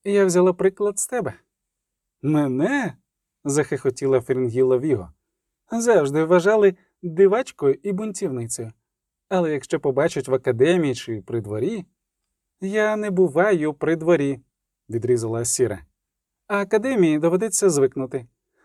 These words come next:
У нас тринадцяте століття, саме час ламати забобони щодо того, що коли дбаєш про зовнішність, то це доводить легковажність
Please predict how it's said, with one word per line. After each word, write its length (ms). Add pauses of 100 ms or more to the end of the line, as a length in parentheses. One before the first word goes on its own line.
У 80
нас 160
тринадцяте 800
століття, 680 (220)
саме 320
час 480
ламати 460
забобони 640 (140)
щодо 300
того, 280 (140)
що 240
коли 220
дбаєш 400
про 220
зовнішність, 600
то 100
це 260
доводить 580
легковажність 800